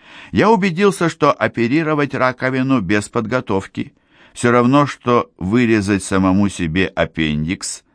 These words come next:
добросовестно выслушав объяснение врача, как это делается.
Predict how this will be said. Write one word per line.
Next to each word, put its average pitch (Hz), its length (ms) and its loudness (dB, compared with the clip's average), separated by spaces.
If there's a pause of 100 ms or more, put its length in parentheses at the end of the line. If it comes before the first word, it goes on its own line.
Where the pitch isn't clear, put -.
добросовестно 104 800 0
выслушав 95 500 -2
объяснение 87 720 -2
врача, 85 460 -2
как 92 380 -2
это 73 260 -4
делается. 78 720 -4